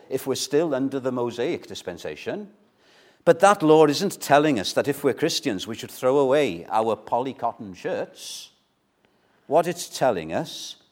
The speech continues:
is that there shouldn't be a clash, that there should be a oneness about our profession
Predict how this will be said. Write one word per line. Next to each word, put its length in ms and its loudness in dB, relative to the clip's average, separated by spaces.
is 240 -4
that 160 -2
there 120 0
shouldn't 420 -6
be 120 0
a 60 0
clash, 1040 -6
that 160 0
there 100 6
should 360 -2
be 340 0
a 100 10
oneness 1200 6
about 840 2
our 460 8
profession 880 4